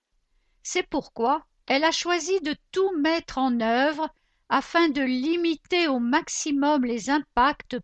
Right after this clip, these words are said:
probables sur l'avenir des professionnels et le quotidien des Charentonais. En premier lieu,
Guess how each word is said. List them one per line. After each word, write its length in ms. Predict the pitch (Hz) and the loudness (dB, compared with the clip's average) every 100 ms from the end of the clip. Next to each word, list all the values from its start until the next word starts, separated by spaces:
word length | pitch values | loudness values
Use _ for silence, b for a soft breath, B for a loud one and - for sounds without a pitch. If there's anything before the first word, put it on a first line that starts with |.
| - | -6
probables 760 | - 294 233 226 254 285 320 - _ _ _ | 0 2 4 4 2 0 -4 -4 _ _ _
sur 300 | - - - | -10 -4 -2
l'avenir 640 | 262 339 330 320 320 320 | 2 2 2 0 0 0
des 140 | 262 262 | -2 -4
professionnels 1040 | 277 277 311 - 262 226 233 240 269 277 - _ _ - | -4 -2 -4 -4 -2 0 2 2 2 -2 -8 _ _ -2
et 120 | 277 | 0
le 140 | 269 | 0
quotidien 720 | 254 330 320 - 208 240 294 269 | -2 -4 -4 -6 -6 0 2 2
des 120 | 240 | 0
Charentonais. 840 | - 247 240 254 - 247 226 202 - _ _ _ _ _ _ _ _ | 0 0 0 -2 -2 -2 -2 -6 -12 _ _ _ _ _ _ _ _
En 160 | 220 233 | 2 2
premier 480 | - 226 233 269 285 | 0 -2 0 0 2
lieu, 320 | 294 330 359 | 2 2 0